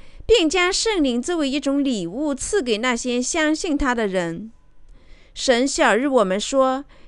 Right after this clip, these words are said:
借按手或者忏悔的祈祷不可能接受圣灵。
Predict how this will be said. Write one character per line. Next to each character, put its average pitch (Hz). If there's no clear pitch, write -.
借 427
按 403
手 262
或 349
者 269
忏 320
悔 277
的 208
祈 247
祷 220
不 -
可 392
能 196
接 233
受 254
圣 294
灵。 160